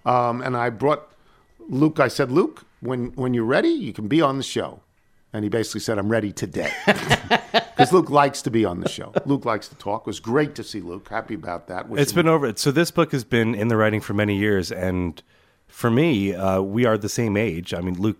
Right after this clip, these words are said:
Speaker 1: That's right.
Speaker 2: toured me
Speaker 1: Graduated the
Speaker 2: through
Speaker 1: same
Speaker 2: Saint
Speaker 1: time.
Speaker 2: Albans when we were in, uh, sixth
Speaker 1: Right.
Speaker 2: grade. But to see the evolution from, uh, the sort of the, the photos and the, the blog style entries, these very personal looks into his travels, and then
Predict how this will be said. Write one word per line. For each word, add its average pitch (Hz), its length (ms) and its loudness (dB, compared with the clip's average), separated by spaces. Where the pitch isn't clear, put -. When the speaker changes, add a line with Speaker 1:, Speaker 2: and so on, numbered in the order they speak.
Speaker 1:
That's 185 220 -6
right. 165 40 -4
Speaker 2:
toured 135 200 6
me 143 60 4
Speaker 1:
Graduated 117 420 2
the 113 60 -2
Speaker 2:
through 104 80 2
Speaker 1:
same 117 80 0
Speaker 2:
Saint 107 120 2
Speaker 1:
time. 104 80 2
Speaker 2:
Albans 95 380 0
when 92 120 0
we 95 120 0
were 90 100 0
in, 87 140 -2
uh, 87 260 -2
sixth 123 320 -6
Speaker 1:
Right. - 20 -18
Speaker 2:
grade. 127 220 0
But 92 140 -2
to - 100 -8
see 123 160 -2
the 131 160 2
evolution 110 500 0
from, 87 440 -2
uh, 90 320 0
the 95 120 -6
sort 104 200 -2
of 92 80 -6
the, 92 140 -2
the 101 120 -6
photos 117 640 2
and 95 380 -2
the, 85 360 -4
the 101 100 0
blog 107 380 2
style 101 360 0
entries, 98 340 -4
these 90 140 -8
very 104 220 0
personal 101 580 -4
looks 92 300 -4
into 90 240 -6
his 82 120 -6
travels, 98 540 -4
and 92 180 -4
then 90 240 -4